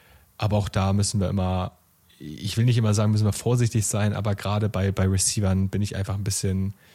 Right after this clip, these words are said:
ja, leidgeprägt. Ähm, kann natürlich sein. Also, äh, ähnlich wie letztes Jahr so Spieler wie,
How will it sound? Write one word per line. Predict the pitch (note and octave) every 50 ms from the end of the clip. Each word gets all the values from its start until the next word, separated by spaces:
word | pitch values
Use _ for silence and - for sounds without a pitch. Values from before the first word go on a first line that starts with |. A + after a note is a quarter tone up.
| - - _ _ _ _ _ _ - _ _ -
ja, | B2 B2+ D#3 D#3
leidgeprägt. | B2 G2+ G2+ G#2+ - - - - - - G#2 G#2 - - - F#2+
Ähm, | G2+ F#2 F#2 F2+ F#2+ F#2+ G2 G#2 B2+ - -
kann | - - D#3+
natürlich | E3+ E3+ - E3 D3 B2
sein. | - F3 D3 G#2+ F#3
Also, | - A#2 A#2 A#2+ A#2+ B2 A#2+ -
äh, | A2 A2 F#2+ G#2 G#2 - _ - C#3
ähnlich | C#3 D3+ D#3 C3+ - -
wie | B2+
letztes | A#2+ B2+ C3 - - D3 - -
Jahr | C#3 B2 B2 B2 B2 B2
so | A#2+ A#2
Spieler | - - - C3 B2+ B2 A#2 A2
wie, | A#2 A#2 A2+ A2+ A2+ A#2 A2+